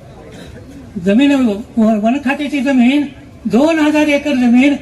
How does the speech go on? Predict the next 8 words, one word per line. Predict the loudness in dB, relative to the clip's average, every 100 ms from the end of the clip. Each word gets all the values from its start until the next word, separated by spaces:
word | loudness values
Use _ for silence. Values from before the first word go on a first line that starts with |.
| -10 -20 -20 -4
वर्षाला | 0 0 0 -4 -2 -4 -4 -8 -16 -20 -20 -20 -14 -2
एक | 0 0 -2
रुपयाप्रमाणे | -8 -6 -6 -2 0 0 0
त्याला | -2 -2 -2
दोन | 0 0
हजार | 0 0 -2
एकर | -4
जमीन | -2 0 0